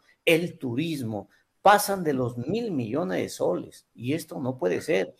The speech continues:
y día a día se va agudizando. No podemos nosotros, por ejemplo,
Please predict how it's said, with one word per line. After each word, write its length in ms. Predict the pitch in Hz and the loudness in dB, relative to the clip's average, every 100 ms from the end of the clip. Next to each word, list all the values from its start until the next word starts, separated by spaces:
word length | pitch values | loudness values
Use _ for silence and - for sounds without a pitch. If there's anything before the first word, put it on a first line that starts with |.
| - _ | -20 _
y 160 | 131 123 | -4 -2
día 220 | 165 170 | 2 2
a 40 | |
día 240 | 156 202 190 | 0 -2 -2
se 160 | - | 0
va 160 | 131 165 | 4 4
agudizando. 960 | - 151 131 120 101 175 196 143 95 - - _ | 6 2 2 -2 2 4 4 0 -6 -12 -20 _
No 260 | - 175 185 | 0 0 2
podemos 380 | 170 202 214 180 | 0 0 0 -2
nosotros, 420 | 160 202 196 175 | -2 -4 -4 -4
por 120 | - | 0
ejemplo, 540 | 127 156 185 175 185 | -2 0 -2 0 -4